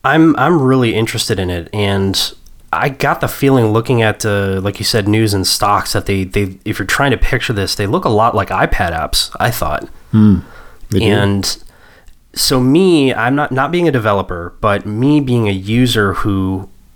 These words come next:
Speaker 1: I, I have a taste for a good app experience, and so I notice when it feels like developers have, have sort of phoned it in.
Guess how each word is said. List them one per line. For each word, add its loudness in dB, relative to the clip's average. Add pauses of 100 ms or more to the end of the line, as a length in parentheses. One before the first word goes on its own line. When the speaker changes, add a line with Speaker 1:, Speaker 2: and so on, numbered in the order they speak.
(100)
Speaker 1:
I, -2
I 0
have 0
a 0
taste -4
for 0
a 0
good 0
app -2
experience, -2
and -8
so 0
I 0
notice 2
when -2
it -6
feels -2
like -4
developers 0
have, -4
have -4
sort 0
of -2
phoned 0
it 0
in. 0